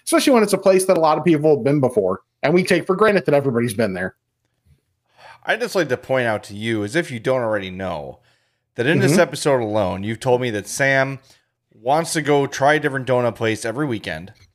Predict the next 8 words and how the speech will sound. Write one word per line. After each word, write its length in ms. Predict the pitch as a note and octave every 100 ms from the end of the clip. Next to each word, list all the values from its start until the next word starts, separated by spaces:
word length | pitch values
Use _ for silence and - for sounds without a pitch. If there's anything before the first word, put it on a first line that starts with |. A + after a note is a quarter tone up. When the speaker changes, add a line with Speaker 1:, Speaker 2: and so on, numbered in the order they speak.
| _ _ _ _ _ _ - -
Speaker 1:
Yeah. 200 | C3+ - _ _ C#3+
Speaker 2:
You 220 | C#3+ C#3
went 400 | A#2+ D3+ G3+ -
to 120 | F3+
lunch, 640 | E3 F3 E3+ C3 - - - _ _ _ _ _
were 160 | - G#3+
Speaker 1:
Mm-hmm. 20 | B3+
Speaker 2:
satisfied, 1000 | - C4+ D4+ G3 - C3 A2+ B2 D3+